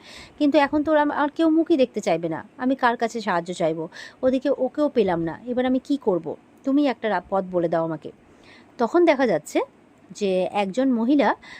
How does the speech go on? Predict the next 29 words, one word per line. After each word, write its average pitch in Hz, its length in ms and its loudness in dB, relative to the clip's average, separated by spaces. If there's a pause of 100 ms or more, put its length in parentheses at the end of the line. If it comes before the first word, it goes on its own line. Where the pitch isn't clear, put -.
(140)
আহ, 180 320 2
মাথার 180 420 -2
মধ্যে 247 220 -2
একটা 247 160 -4
ঝুড়ি 247 380 0
নিয়ে, 220 220 2
আর 233 60 -2
সেই 240 220 -2
ঝুড়িতে 247 320 -4
প্রচুর 262 460 -2
ঘট 208 320 0
আছে, 156 300 -2 (420)
মানে, 170 380 -4 (320)
মাটির 196 280 -2
ঘটগুলো 170 440 0
যেখানে 202 240 -4
টাকা 175 200 -4
পয়সা 170 260 -4
জমায়, 170 320 -2 (680)
তো 180 280 2
সেই 233 260 2
ঘট 226 320 -2
নিয়ে 269 360 0
সে 254 240 0
কিন্তু 277 260 -2
তার 220 160 2
কাছে 190 260 -8
এসে 226 140 -4
বসেছে। 254 460 -4